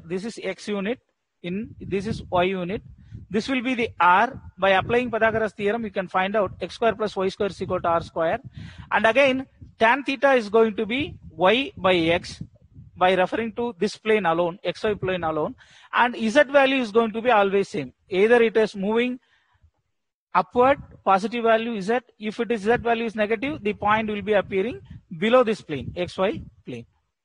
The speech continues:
Okay, so and again x equal to r cos theta, y is equal to r sin theta. This relationship is valid for this conversion also, because this will be the x,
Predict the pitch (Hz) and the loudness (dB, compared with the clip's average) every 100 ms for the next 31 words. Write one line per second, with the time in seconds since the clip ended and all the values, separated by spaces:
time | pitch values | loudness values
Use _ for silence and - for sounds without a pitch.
0 | _ _ _ _ _ _ _ _ _ - | _ _ _ _ _ _ _ _ _ -20
1 | - - _ - - - - - - _ | -20 -20 _ -16 -14 -14 -14 -16 -18 _
2 | - - _ _ - - _ - - 226 | -20 -20 _ _ -20 -20 _ -20 -4 0
3 | 269 254 - _ - 262 233 226 226 269 | 0 -2 -4 _ 2 4 6 4 4 4
4 | 269 - 214 - 277 247 233 214 220 233 | 2 2 0 2 0 2 4 6 4 4
5 | 214 226 208 247 285 349 - - - - | 2 0 0 4 4 0 -10 -14 -14 0
6 | 196 240 247 226 220 202 208 - 196 185 | 2 2 2 2 4 4 4 0 -4 -4
7 | 185 226 269 - 165 214 240 - 180 185 | 0 2 2 -2 -4 -2 -2 -4 -2 0
8 | 220 233 202 247 269 _ _ 202 185 160 | 0 -2 -6 -8 -10 _ _ -8 -6 -2
9 | 170 190 226 269 - 202 233 294 _ _ | 2 4 2 -2 0 2 2 0 _ _
10 | 180 208 - 190 196 180 240 339 - - | -4 -2 -2 0 0 -2 -4 -10 -6 0
11 | 160 - 135 - - 247 240 - 170 190 | 0 -2 -8 -6 0 2 0 -2 -8 -6
12 | 240 226 240 196 214 - | -6 -6 -2 0 0 -2